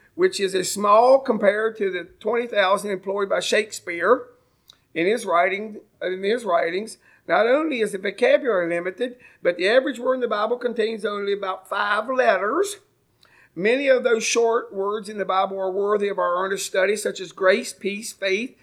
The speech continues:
saved, serve, and Jesus. Yes,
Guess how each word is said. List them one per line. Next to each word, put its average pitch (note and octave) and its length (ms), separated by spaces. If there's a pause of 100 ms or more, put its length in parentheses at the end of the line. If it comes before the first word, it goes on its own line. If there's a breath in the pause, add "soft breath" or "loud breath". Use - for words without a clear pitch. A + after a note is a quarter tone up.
(120)
saved, G#3+ 640
serve, G#3 420
and A#3+ 160
Jesus. B3 520 (1160 soft breath)
Yes, E3+ 640